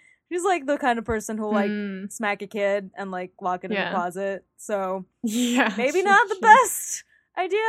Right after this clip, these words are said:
Speaker 2: maybe
Speaker 1: but,
Speaker 2: not
Speaker 1: like,
Speaker 2: the
Speaker 1: in
Speaker 2: best
Speaker 1: terms
Speaker 2: godmother.
Speaker 1: of keeping kid alive, um, I
Speaker 2: She'll
Speaker 1: guess a good
Speaker 2: probably do
Speaker 1: backup.
Speaker 2: that.
Speaker 1: Yeah.
Speaker 2: Yeah,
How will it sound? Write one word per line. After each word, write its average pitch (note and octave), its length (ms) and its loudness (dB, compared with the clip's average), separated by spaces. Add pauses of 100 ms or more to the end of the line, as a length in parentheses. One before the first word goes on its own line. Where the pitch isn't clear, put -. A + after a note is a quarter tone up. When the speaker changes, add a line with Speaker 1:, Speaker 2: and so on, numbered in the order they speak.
Speaker 2:
maybe A3+ 40 -2
Speaker 1:
but, D4+ 120 6
Speaker 2:
not - 60 2
Speaker 1:
like, C4+ 160 2
Speaker 2:
the A#3+ 80 0
Speaker 1:
in A3+ 40 -2
Speaker 2:
best F#4+ 160 2
Speaker 1:
terms F4 60 -2
Speaker 2:
godmother. G#3 280 0
Speaker 1:
of D#4 80 0
keeping C4 280 -4
kid A#3+ 160 -4
alive, F#3 600 -2 (120)
um, F3 400 -6 (600)
I G#3+ 80 -6
Speaker 2:
She'll A3 120 -2
Speaker 1:
guess G#3+ 60 -4
a - 20 -10
good E4+ 100 2
Speaker 2:
probably F#4+ 160 2
do B3 60 2 (100)
Speaker 1:
backup. - 40 -2
Speaker 2:
that. G3 260 0 (100)
Speaker 1:
Yeah. F#3+ 280 -6 (280)
Speaker 2:
Yeah, A3+ 300 0